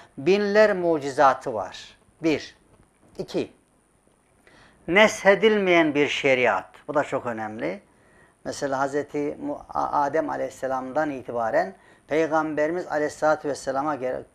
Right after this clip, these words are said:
kadar çok şeriatlar gelmiş. Şeriatlar zamanlara göre, mekanlara göre, asırlara göre, hatta,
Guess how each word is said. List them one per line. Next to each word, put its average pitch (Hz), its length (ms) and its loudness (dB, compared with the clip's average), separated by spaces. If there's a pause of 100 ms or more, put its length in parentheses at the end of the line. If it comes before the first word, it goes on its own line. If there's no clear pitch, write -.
(100)
kadar 170 380 0 (220)
çok 240 240 0
şeriatlar 170 600 4
gelmiş. 107 680 -6 (760)
Şeriatlar 190 800 4
zamanlara 185 760 4
göre, 143 360 2
mekanlara 160 680 2
göre, 147 260 2
asırlara 196 800 6
göre, 135 440 2
hatta, 165 760 4